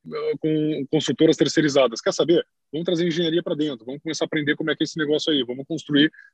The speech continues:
nossos restaurantes." E, e, e, e trouxemos pra dentro a, a construção. É, marketing, a gente usava algumas agências. "Olha, qualidade tá ruim, o custo tá alto, o marketing não tá funcionando, o retorno não é o que a gente esperava. Vamos trazer pra dentro, vamos ver como é que vai."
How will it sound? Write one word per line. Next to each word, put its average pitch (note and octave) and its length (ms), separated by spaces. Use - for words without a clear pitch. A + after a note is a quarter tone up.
nossos C#3 220
restaurantes." D3+ 540
E, G3+ 160
e, G3 80
e, F#3 360
e - 20
trouxemos F#3 360
pra F3+ 100
dentro F3 220
a, E3 160
a - 40
construção. D#3 500
É, C#3 480
marketing, D3 600
a - 40
gente - 160
usava E3+ 200
algumas F#3 320
agências. D#3+ 500
"Olha, D#3 320
qualidade E3+ 420
tá E3+ 140
ruim, E3+ 300
o E3 60
custo F3 300
tá E3 100
alto, E3 540
o D3+ 80
marketing F3 360
não D#3+ 80
tá D#3+ 100
funcionando, D#3+ 580
o D#3 60
retorno E3+ 420
não D#3+ 80
é D#3+ 40
o C#3+ 40
que D#3+ 80
a - 20
gente D3+ 140
esperava. D#3+ 580
Vamos A#3+ 120
trazer D#3 220
pra B2+ 120
dentro, D#3+ 200
vamos D#3 160
ver F3+ 80
como C#3 120
é G#2+ 60
que A#2+ 60
vai." D#3+ 240